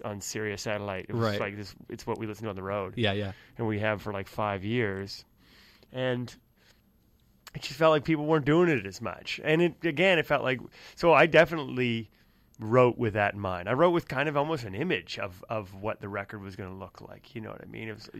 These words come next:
Speaker 1: you know, in terms
Speaker 2: I
Speaker 1: of
Speaker 2: mean, aesthetically, it's outstanding. This, the cover alone really kind of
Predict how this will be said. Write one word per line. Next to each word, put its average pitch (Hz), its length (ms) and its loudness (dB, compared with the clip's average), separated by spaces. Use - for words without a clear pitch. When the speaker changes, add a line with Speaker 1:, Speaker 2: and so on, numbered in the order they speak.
Speaker 1:
you 139 160 -4
know, 123 120 0
in 113 200 -4
terms 113 240 -4
Speaker 2:
I 131 80 6
Speaker 1:
of 127 60 6
Speaker 2:
mean, 110 100 4
aesthetically, 104 800 0
it's - 200 -8
outstanding. 104 600 2
This, - 320 -8
the 110 220 0
cover 151 340 4
alone 120 560 4
really 110 320 6
kind 110 220 2
of 104 180 0